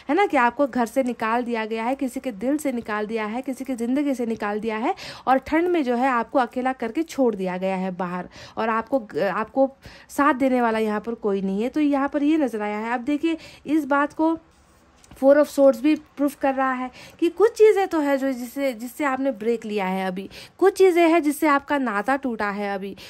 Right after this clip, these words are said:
कुछ चीज़ें हैं जिसके साथ अभी आपका धागा जुड़ा नहीं है। यानी कि Four of Swords हमेशा, अ, एक रेस्ट करने वाली एनर्जी होती है,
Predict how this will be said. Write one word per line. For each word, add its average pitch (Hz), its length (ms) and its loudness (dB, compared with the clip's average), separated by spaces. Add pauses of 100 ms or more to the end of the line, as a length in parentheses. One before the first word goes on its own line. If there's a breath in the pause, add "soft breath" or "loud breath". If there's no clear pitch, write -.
(120 loud breath)
कुछ 359 180 2
चीज़ें 349 280 2
हैं 339 120 2
जिसके 311 260 -2
साथ 302 240 0
अभी 285 180 0
आपका 277 240 -2
धागा 196 440 -2
जुड़ा 226 360 -2
नहीं 208 280 -2
है। 196 100 -4
यानी 233 200 -4
कि 277 80 -4
Four 277 240 0
of 330 160 -2
Swords 330 340 -4 (300 loud breath)
हमेशा, 311 600 0 (400 loud breath)
अ, 226 220 0
एक 294 260 -2
रेस्ट 277 280 4
करने 285 260 2
वाली 254 240 2
एनर्जी 240 380 -4
होती 220 360 -6
है, 226 160 -4